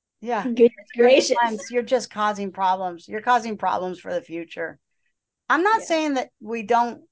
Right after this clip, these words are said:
Speaker 1: set our dogs up for skills. I mean, there, there's the camp of, of folks that, you know, just let 'em be a puppy, just let 'em be a puppy. And I'm,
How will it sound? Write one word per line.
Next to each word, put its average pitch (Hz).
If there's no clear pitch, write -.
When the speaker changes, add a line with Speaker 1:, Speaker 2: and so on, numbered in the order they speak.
Speaker 1:
set 214
our 196
dogs 202
up 190
for 190
skills. 196
I 220
mean, 247
there, 277
there's 254
the 277
camp 262
of, 214
of 208
folks 220
that, 190
you 208
know, 202
just 180
let 196
'em 196
be 190
a 180
puppy, 165
just 160
let 175
'em 165
be 165
a 160
puppy. 170
And 247
I'm, 320